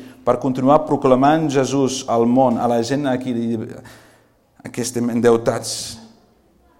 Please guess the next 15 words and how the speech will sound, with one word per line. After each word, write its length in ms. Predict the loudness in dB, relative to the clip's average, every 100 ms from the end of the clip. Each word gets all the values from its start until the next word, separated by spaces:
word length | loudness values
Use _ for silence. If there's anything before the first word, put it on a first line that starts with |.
| _ _ _ _ _ -6
recordant 540 | -4 -2 -2 2 2 2
l'Evangeli 580 | 0 0 0 -2 -2 -4
una 260 | -2 -2 -2
i 60 | -2
altra 220 | -4 -6
vegada, 260 | -4 -4
redescobrint-lo 1000 | -2 -2 -4 -6 -8 -6 -8 -8 -8 -10 -10
també, 320 | -12 -8 -8 -8 -12 _ _ _ _ -14
els 160 | -12 -8
moments 300 | -8 -8 -8
quan 180 | -10 -8
l'hem 200 | -8 -8 -10 -8
perdut 300 | -6 -6 -6
de 60 | -6
vista, 420 | -6 -12 -10 -10